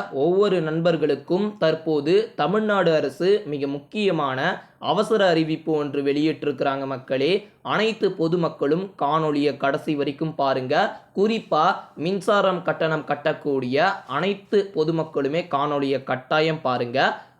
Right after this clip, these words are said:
WhatsApp மற்றும் யூ பி ஐ இணைந்து மின்சார கட்டணத்தை மிகவும் எளிமையாக்கி தமிழ்நாடு அரசு ஒரு புதிய அறிவிப்பு ஒன்று அறிவிச்சிருக்கிறாங்க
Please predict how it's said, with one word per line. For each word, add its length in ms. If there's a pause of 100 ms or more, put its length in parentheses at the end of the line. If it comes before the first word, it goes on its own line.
WhatsApp 440 (160)
மற்றும் 320 (140)
யூ 100 (140)
பி 180
ஐ 60 (100)
இணைந்து 400 (360)
மின்சார 380 (140)
கட்டணத்தை 500 (240)
மிகவும் 380 (120)
எளிமையாக்கி 680 (360)
தமிழ்நாடு 580
அரசு 320 (240)
ஒரு 120 (140)
புதிய 300 (120)
அறிவிப்பு 400 (120)
ஒன்று 260 (400)
அறிவிச்சிருக்கிறாங்க 800